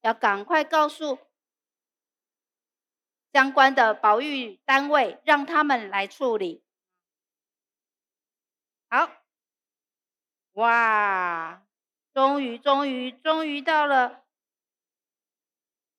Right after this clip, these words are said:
媚娘好像可以离开的，回到野外的时候，啊，小杰亲自帮媚娘准备了食物，他跟她说：“你吃完了就会有力气哦，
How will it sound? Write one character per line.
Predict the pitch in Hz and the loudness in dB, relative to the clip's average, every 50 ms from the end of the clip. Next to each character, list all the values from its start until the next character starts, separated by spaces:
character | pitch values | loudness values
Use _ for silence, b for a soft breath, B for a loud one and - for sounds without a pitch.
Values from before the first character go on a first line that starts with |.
| _ _ _ _ _ _ _ _ _ _ | _ _ _ _ _ _ _ _ _ _
媚 | - 311 285 269 | -2 -2 0 0
娘 | 254 240 220 208 208 214 - | 0 0 0 0 0 -2 -6
好 | - _ - 208 208 | -10 _ -4 -4 -4
像 | 208 - - 466 330 311 311 | 0 0 0 0 0 0 -4
可 | - - 294 262 294 | -4 -2 0 0 0
以 | 285 254 | 0 -4
离 | 208 208 208 | -8 -10 -10
开 | 208 - - 247 240 | -10 -6 -6 -6 -4
的， | 247 226 226 226 - _ _ _ _ _ _ _ | -4 -6 -8 -10 -14 _ _ _ _ _ _ _
回 | - - - 233 240 | -18 -4 0 0 2
到 | 233 294 285 277 | 4 4 4 2
野 | 262 220 214 196 | 2 0 -4 -4
外 | 190 233 262 254 | -2 -2 -2 -2
的 | 233 220 | -4 -6
时 | 208 - - 196 | -8 -10 -12 -12
候， | - - 233 208 170 - - _ _ _ _ _ _ | -8 -6 -4 -4 -6 -8 -12 _ _ _ _ _ _
啊， | - 151 - - _ _ _ _ _ _ _ _ _ _ _ _ _ _ _ _ _ | -20 -20 -20 -20 _ _ _ _ _ _ _ _ _ _ _ _ _ _ _ _ _
小 | - 247 247 247 | 0 0 0 0
杰 | 247 277 285 294 | 2 0 0 0
亲 | 285 - 381 381 392 | 0 -2 -4 -4 -4
自 | 392 381 359 | -4 -6 -4
帮 | 349 339 320 330 | -2 -2 -2 0
媚 | 349 349 320 302 | 0 -2 -2 -2
娘 | 269 233 233 247 | -4 -4 -6 -6
准 | 262 262 247 233 | -6 -6 -6 -4
备 | 311 320 311 | -2 -2 -2
了 | 302 285 | -2 -4
食 | 285 - - 233 240 | -6 -8 -8 -6 -4
物， | 269 302 294 240 - - _ _ _ _ _ _ | -2 0 -2 -2 -4 -6 _ _ _ _ _ _
他 | 240 240 | -12 -6
跟 | - 269 269 269 | -4 -2 -2 -2
她 | 294 277 277 269 | -2 -2 -2 -2
说 | 269 269 311 302 302 311 311 - _ _ _ | -2 -2 -4 -2 -2 -2 -4 -8 _ _ _
：“你 | - 320 | -8 -8
吃 | 302 - 415 415 440 | -6 -4 -2 0 2
完 | 415 392 392 | 2 2 2
了 | 381 381 370 | 2 0 -2
就 | 370 392 392 392 | -2 -4 -4 -4
会 | 403 415 403 392 | -2 -2 -2 0
有 | 339 285 302 | 0 0 0
力 | 370 381 381 | -2 -4 -6
气 | 359 - - 403 381 370 | -8 -8 -8 -6 -2 0
哦， | 349 330 330 330 330 339 349 - | 2 2 4 2 2 0 -2 -8